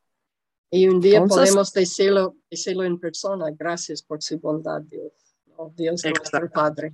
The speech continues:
Speaker 1: ¿no?
Speaker 2: Sí. Sí, porque algo que nos ha hecho de entender con todo este virus y todo, la vida está corto. Y no sabemos cuándo está nuestro día.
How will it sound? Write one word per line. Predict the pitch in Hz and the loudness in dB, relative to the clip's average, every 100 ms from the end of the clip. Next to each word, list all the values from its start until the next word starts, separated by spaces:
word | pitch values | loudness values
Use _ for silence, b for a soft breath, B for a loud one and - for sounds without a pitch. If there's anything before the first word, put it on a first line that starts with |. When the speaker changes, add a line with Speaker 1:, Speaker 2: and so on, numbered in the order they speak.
| _ | _
Speaker 1:
¿no? | 156 165 175 _ _ _ _ _ _ | -10 -10 -12 _ _ _ _ _ _
Speaker 2:
Sí. | 156 147 151 - _ B - | -4 -4 -6 -14 _ B -2
Sí, | - 240 | 4 4
porque | 220 214 226 208 190 | 4 2 2 0 2
algo | 196 233 262 - | 0 -2 -6 -8
que | 247 226 | -8 -6
nos | 208 202 196 _ | -6 -6 -8 _
ha | 190 202 214 214 | -4 -2 -2 -8
hecho | 214 - 208 | -12 -12 -12
de | 202 180 | -8 -10
entender | 165 165 170 175 175 180 | -10 -10 -4 -2 -2 -4
con | - 160 160 156 | -8 -8 -8 -8
todo | 165 170 175 | -8 -8 -4
este | 175 170 - 165 165 165 | -6 -6 -10 -8 -6 -6
virus | 156 160 165 175 165 | -6 -4 -4 -4 -8
y | 165 | -12
todo, | - 156 151 147 b b b | -8 -6 -6 -8 b b b
la | - 160 | -6 -2
vida | 156 160 | -2 -4
está | - 156 | -4 -6
corto. | - - - - _ _ _ _ _ | -4 -8 -8 -18 _ _ _ _ _
Y | - | -2
no | 170 175 | 0 0
sabemos | 165 175 175 185 170 143 - | 0 0 2 0 -2 -6 -8
cuándo | 156 156 160 | -8 -6 -6
está | 151 156 156 | -4 -4 -2
nuestro | 156 151 160 | -4 -6 -8
día. | 151 131 131 | -8 -8 -10